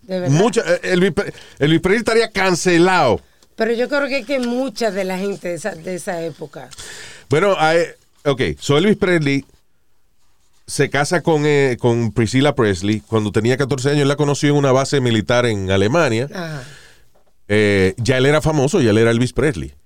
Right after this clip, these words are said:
Speaker 2: right?
Speaker 1: Sí.
Speaker 2: No fue que, ah, fue antes de ser famoso, no. Él ya era famoso. So, él conoce a esta chamaquita de catorce años, eh, le gusta y la invita de nuevo a,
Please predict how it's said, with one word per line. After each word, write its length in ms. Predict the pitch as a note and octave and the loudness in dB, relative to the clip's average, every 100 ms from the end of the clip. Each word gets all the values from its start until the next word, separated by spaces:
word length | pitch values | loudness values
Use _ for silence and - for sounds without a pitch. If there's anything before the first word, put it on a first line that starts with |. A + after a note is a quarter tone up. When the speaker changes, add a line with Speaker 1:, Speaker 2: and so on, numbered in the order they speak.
| _ - | _ -6
Speaker 2:
right? 280 | E2+ C3 | -4 -4
Speaker 1:
Sí. 40 | - _ D#2+ | -8 _ -6
Speaker 2:
No 100 | F#2+ | 0
fue 140 | G#2+ | 0
que, 180 | A#2 A#2 | 2 2
ah, 140 | G#2+ | 2
fue 160 | G2+ A2 | 0 0
antes 180 | A2+ A2+ | 2 2
de 80 | G2+ | 2
ser 140 | G2+ | 0
famoso, 440 | F2+ F#2 G2 D#2 E2 | -2 0 0 -2 -2
no. 200 | F#2+ - _ _ _ | -4 -6 _ _ _
Él 160 | F#2 G#2 | -2 0
ya 160 | A#2 C3+ | 2 2
era 100 | D#3 | 0
famoso. 540 | C#3+ A2+ D#2+ - - - - - _ - _ | 0 0 -2 -4 -12 -16 -20 -20 _ -20 _
So, 260 | - A2+ A2+ | -4 2 2
él 80 | A2+ | 2
conoce 280 | C3 C#3 D3+ | 0 0 0
a 40 | |
esta 140 | C#3+ C#3+ | -2 0
chamaquita 680 | C#3+ C#3+ B2 G#2 A#2+ B2+ - | 0 0 -2 -2 -2 -2 -8
de 300 | F#2 F#2+ F#2+ | -2 2 2
catorce 480 | G2+ F2+ A2+ A2+ C#3 | 0 0 0 2 2
años, 420 | A#2 G#2+ A2 A#2+ - - _ - - - - | 2 2 -2 -4 -12 -20 _ -20 -20 -20 -6
eh, 220 | G2 F#2+ | 0 2
le 140 | F#2+ G2+ | 4 2
gusta 540 | A#2 C3 - A2+ D#3+ _ - | 4 2 2 -2 -2 _ -4
y 80 | G2+ | 0
la 100 | G2+ | 0
invita 380 | F#2+ G#2 A2 A2 | 2 0 2 2
de 80 | |
nuevo 480 | G#2+ A#2 A#2+ A2 G#2 | 2 2 4 4 4
a, 460 | F#2 E2 C2 B1 | 2 0 -2 -6